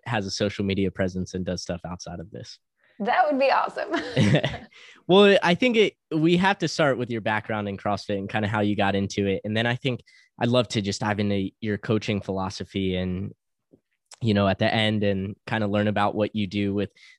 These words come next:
Speaker 1: the general population. But I think the athlete side, let's start with that.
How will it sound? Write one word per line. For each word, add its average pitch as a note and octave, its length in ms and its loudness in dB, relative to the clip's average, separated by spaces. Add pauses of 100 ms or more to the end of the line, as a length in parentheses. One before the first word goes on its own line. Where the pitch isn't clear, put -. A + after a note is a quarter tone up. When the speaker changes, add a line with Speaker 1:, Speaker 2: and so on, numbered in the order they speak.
Speaker 1:
the G#2 60 -10
general G#2+ 380 0
population. G2+ 840 -4
But F#2+ 300 -4
I G#2+ 80 -2
think A#2+ 200 0
the A#2+ 140 2
athlete A#2+ 400 0
side, A#2 320 -2
let's A2+ 160 -4
start A#2 240 0
with G#2+ 140 -6
that. G#2+ 320 0